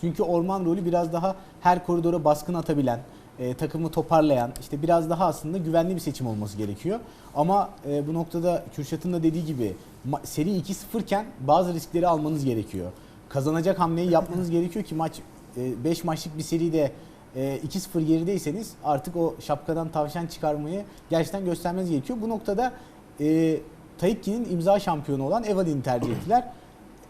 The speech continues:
Ki, e, Atom'un da zaten yükse-, yüksek performansı biraz da Taikki'nin bu seçiminden kaynaklı.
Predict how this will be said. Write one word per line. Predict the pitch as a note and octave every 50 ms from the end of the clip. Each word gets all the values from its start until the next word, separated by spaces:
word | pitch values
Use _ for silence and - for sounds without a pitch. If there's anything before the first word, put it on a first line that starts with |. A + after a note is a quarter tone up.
| - -
Ki, | - - A3+ A3+ G#3+ - - - - -
e, | D3 D#3+ D#3+ D#3
Atom'un | C#3+ D#3+ D#3+ F3+ F#3 F#3+ G3 F#3+
da | F3+ D#3+
zaten | D#3+ D#3+ D3 D3+ E3+ D#3 D#3
yükse-, | D3 C#3+ - - D#3 - -
yüksek | C#3+ C#3+ C#3 - - F3 E3+ -
performansı | - D#3+ D3 C#3 D#3+ D3+ D3+ D3+ E3 D#3 B3 G3+
biraz | F#3+ F3+ E3+ E3 F3
da | G#3+ -
Taikki'nin | - E3+ E3+ E3 - E3 E3 E3
bu | E3 E3 D#3+ - -
seçiminden | - - D3+ C#3+ - D#3 D#3 D#3+ E3 D#3+ D#3+
kaynaklı. | D#3 D3+ C3 B2+ B2+ B2+ - F#3+ G#3+ A3+